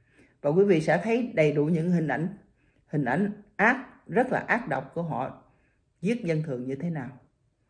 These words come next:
Mong rằng quý vị đọc cái tài liệu đó,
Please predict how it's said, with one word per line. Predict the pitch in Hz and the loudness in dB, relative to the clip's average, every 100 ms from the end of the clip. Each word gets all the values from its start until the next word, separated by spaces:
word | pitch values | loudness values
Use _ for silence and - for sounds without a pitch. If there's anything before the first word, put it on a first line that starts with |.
| _ _ - | _ _ 0
Mong | 170 190 | 2 4
rằng | 175 143 175 | 2 2 2
quý | |
vị | 185 139 160 - - | 2 0 -2 -6 -14
đọc | - 160 156 | 2 4 4
cái | 214 208 | 2 2
tài | 156 143 | 2 2
liệu | 135 | 2
đó, | 165 208 | 2 0